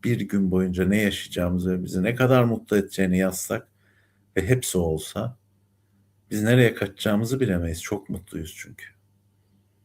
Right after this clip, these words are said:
Bakın, e, Cem Yılmaz'a çok gülüyoruz ama içten içe, alttan alta, derinden derine çok doğru tespitleri olan bir insan. Diyor ki, e, "Bu yılbaşı ikramiyesi size çıksa ne yaparsınız?"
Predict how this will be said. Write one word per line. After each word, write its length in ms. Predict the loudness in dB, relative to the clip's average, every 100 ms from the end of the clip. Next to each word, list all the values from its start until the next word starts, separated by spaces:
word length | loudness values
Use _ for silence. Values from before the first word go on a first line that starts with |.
| _ _ _ _ _ -8
Bakın, 380 | -2 0 -2 0
e, 460 | 2 4 4 2 2
Cem 260 | 2 2 4
Yılmaz'a 360 | 4 4 2
çok 280 | 0 -2 -2
gülüyoruz 380 | -2 0 0 -2
ama 280 | -2 -4 -10 _ _ _ _ _ _ _ _ _
içten 360 | -12 -4 4 4
içe, 240 | 4 0
alttan 500 | 0 2 0 0 2
alta, 400 | 4 2 2 2
derinden 520 | 4 4 4 2 4
derine 300 | 4 4 2 0
çok 380 | -4 -4 -6 _ -4
doğru 260 | 2 2 2
tespitleri 600 | -2 -4 -10 -6 -4 0
olan 420 | 2 2 2 0
bir 120 | -4
insan. 480 | -6 -8 -8 -10 -12 _ _ _ _ _ _ _ _
Diyor 220 | 4 4
ki, 400 | 4 -2 -2 -6 -4
e, 340 | 0 2 4
"Bu 280 | 6 4 2
yılbaşı 440 | 0 2 2 -2 -8
ikramiyesi 640 | -2 0 2 0 -2 -6
size 360 | -8 0 0 0
çıksa 300 | -8 -6 -2
ne 100 | 0
yaparsınız?" 880 | -2 -4 -6 -6 -12 -16 -16 -16